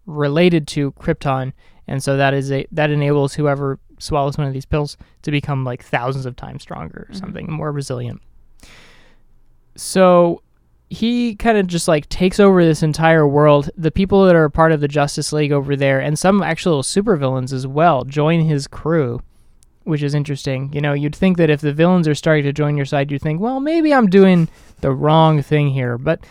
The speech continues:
Speaker 1: nah, he's like, "I'll
Speaker 2: Yeah.
Speaker 1: just take whatever help I can get."
Speaker 2: Blinded. He's
Speaker 1: That's
Speaker 2: blinded.
Speaker 1: Exactly.
Speaker 2: <laughs>
Speaker 1: And at that point, Batman actually in this alternate universe starts to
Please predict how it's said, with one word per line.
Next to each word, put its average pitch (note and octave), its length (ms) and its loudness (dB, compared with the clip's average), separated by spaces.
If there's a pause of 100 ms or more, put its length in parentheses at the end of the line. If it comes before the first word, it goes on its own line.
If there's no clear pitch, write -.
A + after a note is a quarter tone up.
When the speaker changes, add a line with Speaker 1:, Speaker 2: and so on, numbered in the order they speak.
(220)
Speaker 1:
nah, D#4+ 140 0
he's D4+ 180 -2
like, A3+ 160 2
"I'll B3 140 2
Speaker 2:
Yeah. A#3+ 60 4
Speaker 1:
just G3+ 160 -6
take E3+ 160 0
whatever C#3+ 240 0
help C#3 140 -4
I D3+ 120 -4
can D3 80 -8
get." - 100 -8
Speaker 2:
Blinded. E3 280 -16
He's F#3 160 -16
Speaker 1:
That's D#4 160 -18
Speaker 2:
blinded. E3 500 -18
Speaker 1:
Exactly. C4 600 -8 (220)
Speaker 2:
<laughs> C4+ 280 -14 (480)
Speaker 1:
And E3 200 2
at E3+ 80 4
that G3+ 200 6
point, G3+ 400 2
Batman F3+ 420 4
actually D3 320 -2
in C#3 80 -2
this C3+ 160 -4
alternate C#3+ 360 -4
universe C3+ 580 -6
starts E3+ 380 0
to D3+ 600 -2